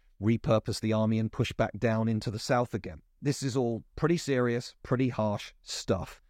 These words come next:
that genuinely happened. What actually happened, and this is where I said that, you know, they never fired a gun and, you know, it wasn't particularly dangerous,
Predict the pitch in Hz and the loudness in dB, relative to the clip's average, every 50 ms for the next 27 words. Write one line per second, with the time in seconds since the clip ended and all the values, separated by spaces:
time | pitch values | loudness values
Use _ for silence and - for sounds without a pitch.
0 | _ _ - 117 123 120 - - _ _ _ _ _ - 123 110 113 127 123 123 | _ _ -2 2 2 2 2 0 _ _ _ _ _ -12 -2 2 4 4 6 6
1 | 117 110 104 101 98 92 92 98 104 107 - 110 - - - 87 76 71 - - | 4 4 4 2 2 0 0 -2 -4 -4 -6 -6 -6 -6 -6 -8 -10 -10 -14 -20
2 | _ _ _ - - - _ _ - - _ _ _ _ _ - - 156 185 196 | _ _ _ -20 -20 -20 _ _ -20 -20 _ _ _ _ _ -6 0 4 6 6
3 | 208 214 - - - 131 123 - - 101 87 - 127 127 151 160 - - 123 117 | 6 6 4 2 -2 -2 -2 0 -2 -4 -4 -2 -2 -2 -2 -2 -4 -4 -6 -4
4 | 110 120 - 107 95 - 110 104 95 98 - - - - 98 82 - 110 - - | -4 -4 -6 -6 -4 -2 0 0 -2 -2 -2 0 2 2 2 0 -2 -4 -6 -6
5 | - _ _ _ _ - 123 110 104 95 98 - _ _ - 101 104 117 110 104 | -10 _ _ _ _ -2 0 0 0 0 -2 -8 _ _ -4 -2 0 2 2 2
6 | - - 113 107 107 95 101 95 110 104 107 104 101 104 101 95 95 110 98 90 | 2 2 4 4 4 2 2 2 2 2 2 2 2 0 0 -2 -2 -2 -2 -2
7 | 85 92 95 101 - 104 110 104 - 110 78 - - - - - 104 101 - 120 | -2 -2 -2 -4 -4 -4 -4 -2 -2 -2 -2 -2 -4 -6 -4 -4 -4 0 2 2
8 | 123 123 123 - 98 98 - - | 2 2 2 0 -2 -6 -6 -10